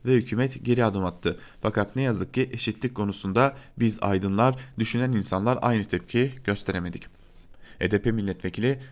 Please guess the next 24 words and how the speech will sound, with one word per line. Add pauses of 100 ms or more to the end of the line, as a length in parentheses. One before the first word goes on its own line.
Meral
Danış
Beştaş
ise (200)
"Her
şeyden
önce (100)
infazda
eşitlik,
anayasaya
ve
uluslararası
sözleşmelere
aykırı. (460)
Salgın
nedeniyle (220)
tüm
tutuklu
ve
hükümlerin
yaşam
hakkı
tehlike
altında.